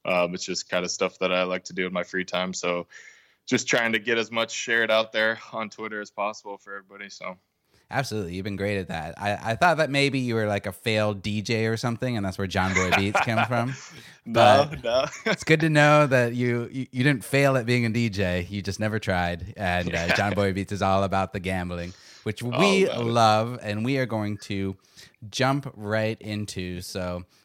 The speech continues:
Speaker 2: segment we always start off with is Who You Got This Week. Uh, you can follow me on Twitter at the Ryan McKee for any picks updates, because we're picking on Saturday.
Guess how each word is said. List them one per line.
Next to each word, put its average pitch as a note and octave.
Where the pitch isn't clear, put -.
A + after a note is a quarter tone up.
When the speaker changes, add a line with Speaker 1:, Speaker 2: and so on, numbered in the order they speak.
Speaker 2:
segment D3
we A#2+
always C3
start B2
off A#2+
with A#2
is F#2+
Who B2
You C#3+
Got B2
This A#2
Week. B2+
Uh, G2+
you G#2+
can G#2+
follow A#2+
me A2+
on C#3+
Twitter C3
at B2
the A#2+
Ryan A2+
McKee A#2+
for G#2+
any A#2
picks -
updates, C#3+
because A2+
we're B2+
picking E3
on D3+
Saturday. G#2+